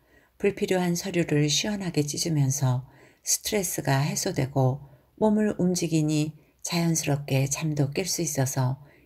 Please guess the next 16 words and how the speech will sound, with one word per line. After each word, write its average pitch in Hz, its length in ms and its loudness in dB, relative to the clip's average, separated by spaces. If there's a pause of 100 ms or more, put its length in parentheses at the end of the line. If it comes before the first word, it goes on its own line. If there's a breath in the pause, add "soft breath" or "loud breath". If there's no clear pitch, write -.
(100)
일석이조라는 165 1160 0
것이다. 123 580 -2 (680 soft breath)
왜 147 280 6
루틴이 151 540 2
효과가 202 340 -4
있는 170 220 0
것일까? 127 640 -2 (500 soft breath)
아무런 180 540 0
의미도 170 400 2
없다면 143 640 0 (400 loud breath)
굳이 156 680 2
이런 160 440 4
루틴 180 380 -2
따위는 131 420 2
필요가 175 340 -4
없다. 131 520 -4